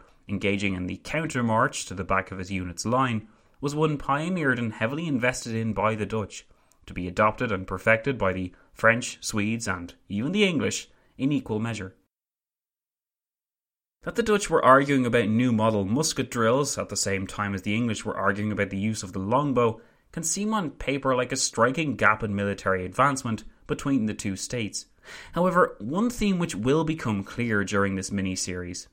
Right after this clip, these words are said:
is the idea that the military revolution reached every European power at different times and affected its military practices in different ways. Thus, the musket and its smaller, less powerful cousin, the arquebus, were hard sells to the English in the first half of the fifteen hundreds,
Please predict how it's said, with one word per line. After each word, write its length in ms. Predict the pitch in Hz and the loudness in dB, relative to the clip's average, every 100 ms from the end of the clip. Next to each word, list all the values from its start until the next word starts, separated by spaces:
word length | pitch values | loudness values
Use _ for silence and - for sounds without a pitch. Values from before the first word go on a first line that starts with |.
| - | -8
is 160 | 160 | -6
the 120 | 190 202 | -2 0
idea 360 | 151 135 127 | 0 2 2
that 160 | 113 113 | 0 -2
the 60 | |
military 460 | 117 131 156 143 117 | -2 0 0 2 4
revolution 640 | 110 101 95 113 - 104 - | 4 2 0 -2 -2 -6 -4
reached 360 | 107 139 - - | -2 -2 -4 -2
every 260 | 120 156 135 | -2 0 0
European 600 | 110 110 107 104 92 98 | 2 2 2 -2 -2 -4
power 340 | - 90 92 | -2 0 0
at 120 | 98 | -2
different 360 | 113 104 95 95 | -4 -6 -6 -6
times 460 | - 104 92 90 - 104 | -2 -2 -2 -6 -10 -4
and 120 | 120 | -4
affected 460 | 120 170 160 160 | 0 0 0 -2
its 160 | 147 - | -6 -4
military 440 | 104 98 101 95 | -2 -2 0 -2
practices 640 | 90 131 135 127 113 107 - - _ - | 0 0 0 -2 -6 -6 -6 -12 _ -10
in 120 | 120 | -6
different 460 | 123 113 98 82 | -6 -6 -6 -6
ways. 460 | 95 110 98 90 - _ _ _ | -4 -2 -2 -6 -10 _ _ _
Thus, 200 | 139 135 | -2 0
the 100 | - | 0
musket 460 | 104 151 156 135 131 | 0 2 0 -2 -2
and 200 | 98 90 | -4 -6
its 240 | - - | -8 -6
smaller, 440 | - 107 98 120 101 | -2 0 2 2 4
less 260 | 95 - | 2 0
powerful 440 | - 95 90 92 92 | 0 0 0 -2 -4
cousin, 320 | 117 110 92 | -4 -2 -4
the 120 | 90 | 0
arquebus, 540 | 107 139 135 117 113 - _ _ _ _ | 2 4 2 -2 -2 -10 _ _ _ _
were 120 | 143 | -2
hard 380 | 143 147 151 147 | 2 6 6 6
sells 400 | - 139 165 165 | 2 2 2 0
to 80 | 123 | -4
the 180 | 120 135 | -2 0
English 340 | 135 95 - | 0 0 -2
in 100 | 98 | -6
the 60 | 101 | -2
first 340 | 104 101 - | -2 -2 0
half 280 | 101 98 98 | 0 2 0
of 120 | 104 | -6
the 80 | 104 | -6
fifteen 420 | 104 95 90 90 | -8 -8 -8 -8
hundreds, 460 | 117 131 117 98 | -4 -2 -2 -4